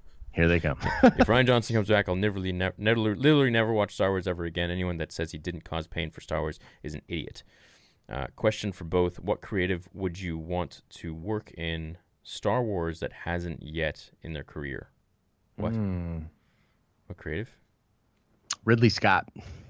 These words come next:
Speaker 2: Oh,
Speaker 1: I
Speaker 2: I
Speaker 1: would
Speaker 2: see what
Speaker 1: love
Speaker 2: you're saying.
Speaker 1: Yeah, yeah. I'd, I'd like to see Ridley Scott. I think he's really coming into his,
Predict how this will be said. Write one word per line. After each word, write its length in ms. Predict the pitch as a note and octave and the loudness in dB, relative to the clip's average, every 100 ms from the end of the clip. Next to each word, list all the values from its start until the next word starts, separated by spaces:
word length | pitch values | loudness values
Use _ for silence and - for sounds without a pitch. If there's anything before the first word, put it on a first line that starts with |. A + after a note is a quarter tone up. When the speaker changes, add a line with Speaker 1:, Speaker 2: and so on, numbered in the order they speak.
| - - - _ _ - | -20 -20 -20 _ _ 0
Speaker 2:
Oh, 60 | |
Speaker 1:
I 40 | F#2 | 2
Speaker 2:
I 40 | |
Speaker 1:
would 140 | G2 F#2 | 2 2
Speaker 2:
see 80 | |
what 60 | G2 | 0
Speaker 1:
love 60 | F#2 | 0
Speaker 2:
you're 40 | |
saying. 220 | - G1+ - _ | -4 -14 -16 _
Speaker 1:
Yeah, 280 | F#2 F#2 F2 | 2 4 6
yeah. 200 | F2 E2+ | 4 4
I'd, 180 | A2 G#2 | 4 4
I'd 260 | A2+ G#2 | 4 4
like 160 | G#2 G#2 | 4 4
to 100 | A2+ | 2
see 160 | - G2 | 2 2
Ridley 260 | G2+ F#2+ | 4 4
Scott. 340 | F2+ - F#2+ F2+ | 0 2 4 4
I 100 | F2 | 2
think 180 | G2+ F2+ | -2 -2
he's 160 | E2+ | -2
really 160 | F2+ F2+ | 0 0
coming 240 | G#2 G2 | 2 2
into 220 | F#2 F2 | 2 2
his, 320 | F2+ E2 - | 0 0 -4